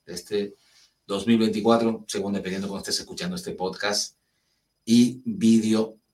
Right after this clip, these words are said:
podcast. Así es como son las cosas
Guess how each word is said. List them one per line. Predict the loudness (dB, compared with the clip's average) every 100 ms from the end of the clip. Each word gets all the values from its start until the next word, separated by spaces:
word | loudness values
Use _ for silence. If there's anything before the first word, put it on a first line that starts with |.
| _
podcast. | -2 -2 -4 -10 -8 -2 2 2 2 0 0 0 -2 -4 -4 -6 -8 -14 _ _ _ _ _ _ _ _ _ _ _ _
Así | 2 6 6 6
es | 6
como | 4 4 4 4 2 -2 -10 -12 -16 -8
son | 2 4
las | 4 0
cosas | -2 0 -2 -2 -6